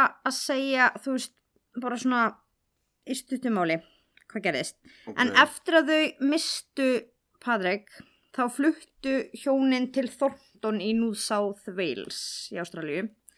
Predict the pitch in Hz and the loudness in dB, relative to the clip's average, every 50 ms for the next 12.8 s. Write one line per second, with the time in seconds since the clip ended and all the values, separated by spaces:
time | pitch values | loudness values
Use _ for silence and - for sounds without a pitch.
0 | _ - - - - - _ _ _ _ _ - 240 247 254 247 226 - 302 285 | _ -20 -20 -20 -20 -20 _ _ _ _ _ 4 6 6 6 4 2 -2 -2 0
1 | - 330 330 330 349 311 285 254 262 262 - - 277 233 220 254 254 254 254 214 | 0 0 0 0 -2 -2 0 0 -2 -2 -6 -6 -6 -4 -2 0 0 0 0 0
2 | 247 247 247 254 254 254 240 233 226 233 240 233 - 254 254 254 - - - 294 | -2 -2 -2 -2 -2 -2 -2 0 -2 -2 -4 -4 -4 -6 -8 -8 -10 -14 -8 -4
3 | 269 247 226 214 202 208 - - 233 240 - - - 226 220 - - - - 240 | -2 2 2 2 2 2 0 -4 -6 -6 -6 -8 -8 -6 -6 -6 -8 -8 -4 -2
4 | 220 208 208 208 - - - 277 262 254 254 247 233 240 233 - - 240 233 226 | -2 0 -2 -2 -4 0 2 4 6 6 6 6 4 2 0 -2 -2 -2 -2 -2
5 | - - - - 220 220 214 214 208 202 - _ - - 214 202 190 - - 117 | -4 -10 -10 -6 -4 -2 0 0 -2 -2 -4 _ -8 -4 -2 0 0 -2 -4 -8
6 | 117 - _ - - - - _ _ _ _ _ _ _ _ _ _ _ _ _ | -10 -10 _ -20 -20 -20 -20 _ _ _ _ _ _ _ _ _ _ _ _ _
7 | _ _ _ _ _ _ _ _ _ _ _ _ _ _ _ - 247 247 247 247 | _ _ _ _ _ _ _ _ _ _ _ _ _ _ _ 4 6 6 6 6
8 | 247 247 233 - 247 254 247 247 240 233 220 202 196 - - - - - 202 196 | 4 2 2 2 2 2 2 2 2 2 2 2 0 0 -4 -6 -4 -6 -6 -6
9 | - - 214 208 - - 202 185 - 190 190 185 185 175 175 175 190 - - 226 | -6 -6 -8 -6 -6 -6 -6 -6 -6 -6 -8 -6 -6 -6 -8 -8 -8 -6 -4 -2
10 | 247 254 247 254 _ 240 233 220 - - - - 196 190 180 - 196 196 185 185 | -2 -2 -4 -6 _ -6 -6 -6 -8 -8 -8 -8 -8 -6 -6 -6 -6 -6 -6 -6
11 | 190 185 180 - - 190 190 - - 226 233 233 226 220 220 208 - _ _ _ | -8 -8 -8 -10 -12 -14 -12 -10 -10 -8 -6 -6 -4 -4 -6 -8 -10 _ _ _
12 | _ _ _ _ _ _ _ _ _ - 180 196 196 190 185 - | _ _ _ _ _ _ _ _ _ -2 0 0 0 -2 -4 -8